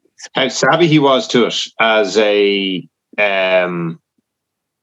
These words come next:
you know, as a fullback winger. And then I thought, "Well, geez, like, he's an All Black, you know, like, he's, he's played at the, at the highest level." But it kinda, I suppose it was, like, a reinforcement of, of how much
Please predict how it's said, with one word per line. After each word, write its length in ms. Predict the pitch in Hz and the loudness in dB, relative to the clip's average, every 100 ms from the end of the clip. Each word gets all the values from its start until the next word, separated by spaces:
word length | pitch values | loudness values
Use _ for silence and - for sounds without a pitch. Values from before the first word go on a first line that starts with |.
| _ | _
you 80 | 131 | 2
know, 100 | 131 | 2
as 80 | 95 | 0
a 60 | 92 | -2
fullback 540 | - 139 123 107 - | 2 2 2 -2 0
winger. 300 | 143 165 147 | 0 2 2
And 120 | 127 | 2
then 100 | 127 | 0
I 80 | 135 | 0
thought, 200 | 120 123 | -2 -2
"Well, 80 | 104 | -2
geez, 260 | 95 139 90 | -2 -2 -2
like, 100 | 85 | -6
he's 160 | 95 | -6
an 60 | 90 | 0
All 180 | 110 131 | 2 2
Black, 280 | 104 69 - | 0 -2 -2
you 60 | |
know, 160 | 107 98 | 0 0
like, 180 | 92 90 | -2 -2
he's, 280 | 110 87 | -4 -2
he's 180 | 104 101 | -2 -2
played 460 | - 120 120 123 113 | -2 0 2 4 2
at 180 | 107 - | 0 0
the, 280 | 107 98 92 | 0 2 0
at 140 | 101 | -2
the 60 | 98 | -2
highest 280 | 110 110 117 | -2 0 0
level." 220 | 127 117 | 0 0
But 140 | 123 | 0
it 100 | 117 | -2
kinda, 440 | - 156 156 135 - _ _ _ _ _ _ _ _ _ _ - | -2 -2 0 -2 -4 _ _ _ _ _ _ _ _ _ _ -4
I 60 | |
suppose 880 | 123 143 165 175 175 151 120 - - - _ _ _ _ | -2 2 2 2 0 0 -4 -10 -16 -20 _ _ _ _
it 220 | 139 135 | -2 2
was, 580 | 143 139 135 131 131 123 | 4 4 4 4 2 2
like, 120 | 139 | 2
a 80 | 127 | 2
reinforcement 880 | 143 165 147 - 143 151 147 139 120 | 4 4 0 0 2 2 0 -2 0
of, 180 | 107 - | -2 -2
of 140 | 110 | -4
how 540 | 110 127 123 123 117 110 | 0 0 2 2 0 -2
much 880 | 110 110 117 127 - - - - | -2 0 0 0 -4 -8 -6 -10